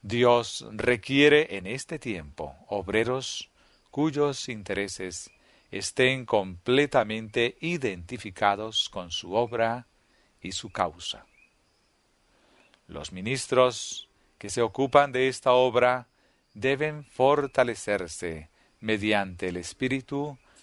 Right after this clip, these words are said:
y el poder de las verdades que predican,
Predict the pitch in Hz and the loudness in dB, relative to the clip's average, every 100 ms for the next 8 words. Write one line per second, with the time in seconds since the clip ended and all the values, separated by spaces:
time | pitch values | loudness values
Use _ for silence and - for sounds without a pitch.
0 | _ 113 113 104 120 120 147 127 104 85 | _ -2 -2 2 2 6 6 6 2 -4
1 | 95 87 82 82 78 90 101 104 117 113 | -6 -4 -6 -10 -6 2 2 2 -4 -8
2 | - - 85 80 78 120 - 78 62 | -12 -10 -12 -10 -10 -10 -8 -8 -8